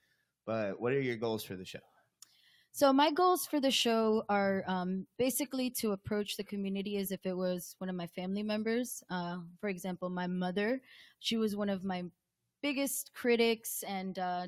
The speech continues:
Speaker 2: didn't really understand what cannabis was about and how it helped you, uh, your body, right, your system. And, uh,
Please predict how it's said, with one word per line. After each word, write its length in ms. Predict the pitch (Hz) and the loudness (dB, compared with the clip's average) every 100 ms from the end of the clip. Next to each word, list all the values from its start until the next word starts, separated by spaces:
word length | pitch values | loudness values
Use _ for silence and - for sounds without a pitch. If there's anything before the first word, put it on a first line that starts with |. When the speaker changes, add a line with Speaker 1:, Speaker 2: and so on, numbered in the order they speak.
| - | -4
Speaker 2:
didn't 240 | 247 247 | -4 -2
really 220 | 240 233 | -2 -2
understand 600 | 220 202 196 - 208 202 | -2 -2 -4 -4 -4 -4
what 120 | 185 165 - | -6 -12 -12
cannabis 500 | 196 190 185 190 - | -10 -10 -10 -12 -12
was 180 | 180 175 | -14 -12
about 400 | 170 180 185 180 | -8 -4 -4 -6
and 80 | 175 | -8
how 180 | 185 | -6
it 60 | 175 | -6
helped 340 | 180 190 - | -8 -10 -10
you, 220 | 185 185 185 _ - - _ - | -10 -8 -10 _ -20 -20 _ -4
uh, 200 | 190 175 | -4 -4
your 180 | 185 196 | -4 -4
body, 480 | 180 226 233 190 180 | 2 2 2 -4 -10
right, 180 | 180 190 | -12 -12
your 120 | 185 | -14
system. 560 | - 220 - 190 185 180 _ _ _ _ - | -12 -12 -12 -12 -12 -14 _ _ _ _ -8
And, 540 | 214 202 196 196 185 - _ | -6 -4 -4 -6 -8 -14 _
uh, 140 | 202 | -4